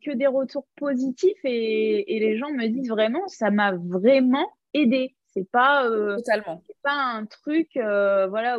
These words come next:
Speaker 1: que, que tu lis une fois, après tu le fous au placard et tu le regardes plus. C'est vraiment, ça les a, ça les a aidés, ça les a motivés. Donc, euh, donc je trouve ça trop cool. Et puis c'est vrai que ça n'existait pas, euh, dans,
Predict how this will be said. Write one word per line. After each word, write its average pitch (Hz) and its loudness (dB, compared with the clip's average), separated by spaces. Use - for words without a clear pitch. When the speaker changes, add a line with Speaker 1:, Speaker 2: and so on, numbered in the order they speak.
Speaker 1:
que, 190 -4
que 208 -6
tu 202 -10
lis 202 -10
une 202 -6
fois, 269 0
après 254 -2
tu 214 -8
le 202 -8
fous 208 -4
au - -8
placard 196 -2
et 214 0
tu 208 -8
le 208 -4
regardes 214 -2
plus. - -8
C'est 185 0
vraiment, 202 0
ça 214 -2
les 185 4
a, 190 4
ça 220 6
les 214 4
a 214 4
aidés, 202 2
ça 233 -4
les 190 -2
a 180 -2
motivés. 196 -6
Donc, 202 -4
euh, 180 4
donc 202 -2
je - -6
trouve 196 -4
ça 185 2
trop 220 -2
cool. 254 0
Et 190 6
puis 175 -4
c'est 196 -2
vrai 226 2
que 220 -6
ça 190 -4
n'existait 196 -2
pas, 240 2
euh, 185 4
dans, 202 -2